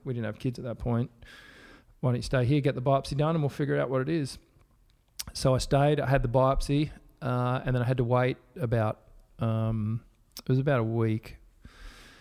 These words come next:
And then I got the call at the Kramer's house. I remember Doctor Bryan, Doctor Earl Bryan was the guy that did the, uh, the biopsy, and then he was the eventual, the surgeon that eventually did the, the, the first major op-, and, uh,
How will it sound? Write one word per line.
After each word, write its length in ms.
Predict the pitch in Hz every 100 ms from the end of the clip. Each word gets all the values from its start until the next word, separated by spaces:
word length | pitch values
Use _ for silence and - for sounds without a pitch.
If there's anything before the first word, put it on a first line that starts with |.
| - - - -
And 140 | 123
then 120 | 123 120
I 80 |
got 180 | 123 127
the 60 | -
call 500 | - 143 139 131 131
at 60 |
the 60 | -
Kramer's 420 | - 139 139 143
house. 340 | 135 127 131 135
I 40 |
remember 300 | 127 127 123
Doctor 300 | 120 127 135
Bryan, 520 | 127 127 131 131 127
Doctor 240 | 127 127 -
Earl 200 | 123 120
Bryan 380 | 123 127 123
was 140 | 120 117
the 60 |
guy 160 | 139 127
that 140 | 123 -
did 160 | 123
the, 180 | 120 113 - - - - - - - - _ - -
uh, 200 | 120 117
the 100 | 113
biopsy, 420 | 113 117 127 - 123
and 80 | 117
then 100 | 113
he 160 | 127
was 200 | 120 113
the 100 | 117
eventual, 420 | 117 117 113 117 139
the 140 | 160 113
surgeon 420 | - 123 120 120
that 100 | 113
eventually 360 | 110 113 - 120
did 160 | 123
the, 120 | 120 - -
the, 180 | 117 113
the 120 | 135
first 320 | - 123 120
major 340 | 135 117 - -
op-, 200 | - - _ -
and, 380 | 120 123 117 117
uh, 280 | 113 110